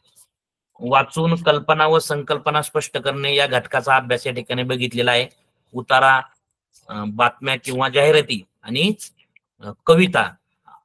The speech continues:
असे तीन उपघटक यामध्ये होते. गेले तीन दिवस आपण त्या घटकां-, उपघटकांवर, अ, माहिती या ठिकाणी बघितलेली आहे. या पद्धतीनं तुम्हाला, अ, या अनुषंगाने जी काही माहिती आहे,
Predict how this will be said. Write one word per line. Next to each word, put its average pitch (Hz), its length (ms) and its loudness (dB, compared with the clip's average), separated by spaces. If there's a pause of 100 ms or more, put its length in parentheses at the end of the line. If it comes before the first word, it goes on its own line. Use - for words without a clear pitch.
(160)
असे 135 280 -6
तीन 170 240 0
उपघटक 151 520 2
यामध्ये 151 280 0
होते. 135 240 -4
गेले 143 240 -2
तीन 160 300 -4
दिवस 156 240 -2
आपण 147 280 -6
त्या 143 160 0
घटकां-, 131 420 -4
उपघटकांवर, 127 760 -2 (460)
अ, 117 160 0 (440)
माहिती 127 360 -4
या 147 120 6
ठिकाणी 131 300 -4
बघितलेली 135 460 -4
आहे. 127 160 2 (840)
या - 160 2
पद्धतीनं 143 640 -2 (460)
तुम्हाला, 143 480 2 (260)
अ, 107 300 -10 (580)
या 127 260 0
अनुषंगाने 139 840 -4
जी 135 160 -10
काही 185 220 4
माहिती 175 320 4
आहे, 120 140 2